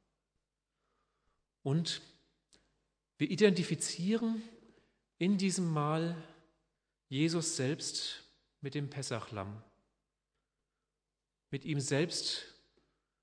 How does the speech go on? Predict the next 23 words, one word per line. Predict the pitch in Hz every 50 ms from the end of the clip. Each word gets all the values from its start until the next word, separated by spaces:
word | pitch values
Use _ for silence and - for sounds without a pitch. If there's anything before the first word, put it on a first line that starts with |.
| _ _ _ _ _ _ _ _
hat | - 147 - - - -
die | 147 131
Befreiung | 143 131 - - - 131 131 139 147 147 143
stattgefunden, | 143 - 143 143 - - 117 - - - 104 113 - 117 107 104 - _ _ _ _ _ _ _ _ _ _ _ _ -
das | 139 113 - -
Ende | - 135 131 156 156 151
der | 135 139 135 135
Opfer. | 139 131 - - - 104 104 110 - - _ _ _ _ _ _ _ _ _ _ _ _ _ _ _ _ _
Und | - 120 110 123
daher | 123 139 160 165 165 151
singen | 127 135 151 185 185 175 147
wir | 127 127 123 117 117 113 117 - - - - _ _ _ _ -
das | 135 123 - - -
Agnus | 120 120 143 143 - - 139 127 - -
Dei, | 139 143 147 127 113 107
das | 113 107 - - -
Christe, | - - 156 160 - - - - 160
du | 135 143
Lamm | 139 135 127 135 127
Gottes. | 139 131 - - 101 107 - - - - - _ _ _ _ _ _ _ _ _ _ _ _ _ _ _ _ _ _ _ _ _ _ _ _ _ _ _ _ _ _ _ _ _ _ _ _ _ _ _ _ _ _ _ _ _ _ _ _ _ _ _ _ _ _ -
Und | 131 135 147
als | 123 110 - -
drittes, | - - 170 - - 196 185 - - - -